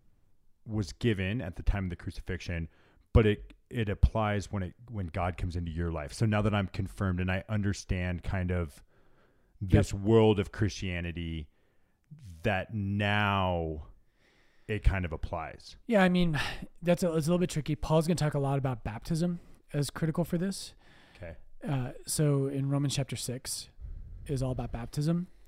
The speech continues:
Speaker 2: and Paul's gonna go from there and move forward and talk about how then that's supposed to change our life in chapter seven and the, the battle that kinda happens there.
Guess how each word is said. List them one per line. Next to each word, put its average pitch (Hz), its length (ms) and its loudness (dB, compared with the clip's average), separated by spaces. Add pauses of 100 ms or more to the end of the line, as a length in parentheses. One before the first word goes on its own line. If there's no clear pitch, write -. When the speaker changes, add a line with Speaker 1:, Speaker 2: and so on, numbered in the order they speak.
Speaker 2:
and 135 480 -4
Paul's 151 300 0
gonna 151 120 -2
go 139 140 -2
from 185 320 2
there 139 360 2 (720)
and 156 220 0
move 160 180 4
forward 156 380 4
and 127 100 -4
talk 131 280 -4
about 123 400 -8 (200)
how - 200 -2
then 143 160 0
that's 135 260 -4
supposed - 300 -4
to - 60 -14
change 131 180 -8
our 120 80 -6
life 139 260 -2
in 120 60 -6
chapter 110 240 -8
seven 143 400 -2 (500)
and 135 160 -2
the, 127 80 -4
the 131 160 -6
battle 143 440 0
that 156 100 0
kinda 160 180 0
happens 156 340 0
there. 190 200 0